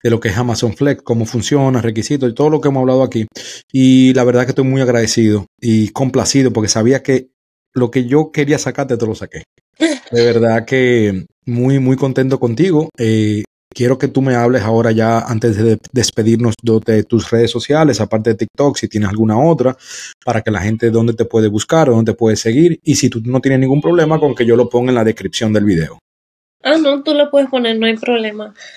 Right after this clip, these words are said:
Speaker 2: Ah, mi Instagram es Yuleisi Valenzuela.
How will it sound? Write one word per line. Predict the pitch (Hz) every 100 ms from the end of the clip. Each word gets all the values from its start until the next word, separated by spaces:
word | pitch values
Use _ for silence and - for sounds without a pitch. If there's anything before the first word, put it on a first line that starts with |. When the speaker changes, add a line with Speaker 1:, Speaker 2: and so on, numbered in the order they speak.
| -
Speaker 2:
Ah, | 220 226 214 -
mi | 233 233 - -
Instagram | 269 302 - 285 277 285 285 294 -
es | 214 226 226 -
Yuleisi | 196 214 202 226 226 226
Valenzuela. | 214 214 214 - 240 233 226